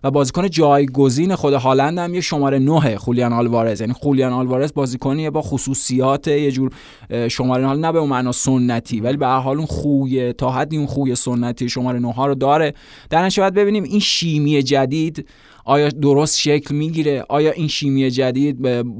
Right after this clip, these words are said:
منجر به مجموعه‌ای از امکانات تازه در شکل بازی سیتی خواهد شد یا نه. یه ایجاد شکلی از وقفه خواهد کرد، ایجاد یه مشکلاتی خواهد کرد که شاید مثلاً اون فصل اولش فقط گواردیولا تا حدی اونقدر باش درگیر بود، نمی‌دونم. ولی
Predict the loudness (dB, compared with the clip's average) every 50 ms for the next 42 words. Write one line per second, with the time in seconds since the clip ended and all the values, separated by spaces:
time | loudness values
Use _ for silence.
0 | -12 -12 -12 -10 -8 -6 -4 -2 0 0 0 0 0 0 0 2 2 0 0 0
1 | -2 -2 -2 -2 -2 -2 -2 -2 -2 -2 -4 -2 -2 -2 -2 -2 -2 -4 -8 -8
2 | -2 0 0 0 2 0 0 0 2 0 0 0 0 -2 -2 -2 -2 0 2 2
3 | 0 0 0 -4 -2 -4 -4 -4 -4 0 0 0 0 0 0 0 0 2 2 4
4 | 4 2 2 0 -4 -14 -20 -20 -20 -20 -20 -20 -20 _ _ -6 -2 0 2 2
5 | 2 2 0 0 -2 -4 -8 -10 -12 -10 -10 -10 -4 -2 0 0 2 4 4 4
6 | 4 4 2 2 2 0 -2 -2 -2 0 0 0 2 2 0 0 0 -2 -2 -4
7 | -4 -2 -2 -4 -4 -4 -6 -8 -6 -6 -6 -6 -4 -4 -2 0 0 0 2 2
8 | 2 2 2 2 0 0 -2 -2 -2 -2 0 0 -2 -2 -2 -2 -4 -6 -6 -2
9 | -2 -2 -2 -2 -2 -2 -2 -2 -2 -2 -6 -6 -2 0 2 2 2 2 -2 -2
10 | -2 -2 -2 -2 -2 -2 -4 -4 0 0 0 0 0 0 0 0 0 2 2 2
11 | 2 4 2 0 0 0 0 0 0 2 2 2 2 2 2 0 0 0 0 -2
12 | -2 -2 -4 -2 0 -2 0 0 0 0 0 0 0 0 0 0 -2 -2 -2 -2
13 | -2 -2 -2 -2 -4 -6 -6 -6 -4 -2 0 0 0 0 0 -4 -6 -8 -10 -14
14 | -20 -20 -8 0 2 4 4 4